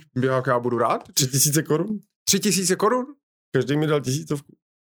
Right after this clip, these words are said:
Speaker 1: Takže jste vlastně za top konzultanta tehdy dostal v podstatě jako skoro dvaceti pětkrát víc?
Speaker 2: Jo. Jo. <laughs>
Speaker 1: Přitom jste nebyl, by měl větší hodnotu.
Speaker 2: Jo, jasně. Ale t-, jak se, já jsem to říkal na tom podcastu, že, že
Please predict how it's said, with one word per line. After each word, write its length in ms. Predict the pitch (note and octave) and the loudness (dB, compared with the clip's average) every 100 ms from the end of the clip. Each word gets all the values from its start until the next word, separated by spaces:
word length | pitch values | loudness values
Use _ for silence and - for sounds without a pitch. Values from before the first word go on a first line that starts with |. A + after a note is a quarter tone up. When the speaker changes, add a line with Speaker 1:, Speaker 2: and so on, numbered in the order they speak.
| - | -4
Speaker 1:
Takže 120 | C#3+ | -2
jste 120 | D3+ | 0
vlastně 280 | D3+ D3+ F3 | 0 0 2
za 120 | D3+ | 2
top 180 | C#3 D3+ | 2 0
konzultanta 560 | - C#3+ C#3+ C#3 C#3+ D#3+ | 0 0 2 0 0 0
tehdy 260 | D3 C#3 C#3 | 0 2 2
dostal 500 | C3+ C3 D3+ C#3 D3+ - _ _ C3 C3 B2+ | 0 0 0 0 -2 -10 _ _ -4 -2 0
v 180 | C3 B2+ | -2 -2
podstatě 400 | C3+ C3 D3+ C#3 | -4 -2 -2 0
jako 280 | C#3 C#3 D3 | -2 0 -2
skoro 320 | C#3 D3 C#3 | -2 0 0
dvaceti 440 | C#3+ C3 B2+ C#3 C#3+ | 0 0 -2 -2 -2
pětkrát 420 | D3 - D3+ D3 | -4 0 0 0
víc? 240 | E3 - - _ _ _ _ _ B2+ | -2 -8 -20 _ _ _ _ _ 0
Speaker 2:
Jo. 240 | C3 C#3 - _ - - | 0 0 -10 _ -6 -2
Jo. 100 | A#2+ G2+ - G#3+ G3+ F3+ - - A#3 D#4 E4+ - | 0 -2 -2 -2 0 -2 -2 -2 -2 0 -4 -4
<laughs> 220 | - - | -2 0
Speaker 1:
Přitom 280 | F#3 C3+ D3+ | 0 0 0
jste 140 | D3+ | 0
nebyl, 260 | D3+ D3 C#3 | 0 0 0
by 120 | D3+ | 0
měl 240 | D#3 D#3 D3 | 0 0 0
větší 220 | D3 E3+ | 0 0
hodnotu. 460 | E3 G#3+ A3 F3+ - | -2 -2 -4 -6 -2
Speaker 2:
Jo, 320 | C3+ B2 - - | 0 2 0 -6
jasně. 280 | C#3+ - G3 G#3+ _ - | -8 -6 -8 -8 _ -4
Ale 180 | B2+ C3+ | 0 0
t-, 460 | C3+ C3+ C3 B2 B2+ | -2 -2 0 2 0
jak 200 | B2+ A2 | 0 -2
se, 140 | - | -2
já 80 | C3+ | -2
jsem 100 | C3 | 0
to 60 | E3+ | -2
říkal 200 | E3 E3 | 0 0
na 40 | |
tom 140 | E3 C#3+ | 0 -2
podcastu, 460 | B2 - F3+ A2 | -4 -2 -4 -2
že, 180 | G2+ G#2+ | 0 0
že 240 | A2 A#2+ | 2 2